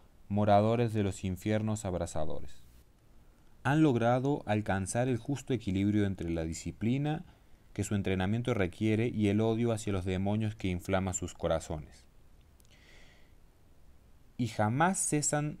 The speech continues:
su ataque hasta que la presa haya,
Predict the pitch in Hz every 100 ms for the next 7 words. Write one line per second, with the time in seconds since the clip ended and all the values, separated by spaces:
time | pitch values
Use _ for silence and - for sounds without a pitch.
0 | - - 107 98 113 117 135 - 101 107
1 | - 104 101 92 90 - 131 139 143 139
2 | - 110 117 120 120 -